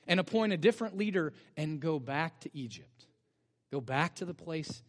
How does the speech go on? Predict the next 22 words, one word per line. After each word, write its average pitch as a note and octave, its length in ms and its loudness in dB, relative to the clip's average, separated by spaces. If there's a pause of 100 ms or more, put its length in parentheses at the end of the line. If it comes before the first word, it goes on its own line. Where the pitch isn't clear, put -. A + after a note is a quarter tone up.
(520)
of C#3 180 -8
their C3 160 -6
slavery. G#2 640 -10 (460)
And D#3 120 0
so E3 340 4 (160)
Moses E3 380 2
and D#3+ 120 -2
Aaron D#3+ 320 0
and C3+ 120 -2
Joshua D3+ 340 0
and C#3 80 -4
Caleb C#3 300 -4
fall F3 300 -4
on E3+ 120 -2
their D3 100 -2
faces, C#3+ 520 -2 (240)
just - 260 0 (1040)
filled B3 380 6
with F#3+ 180 2
sorrow, D#3 500 0 (720)
moved G#3 640 8 (400)
to E3 340 4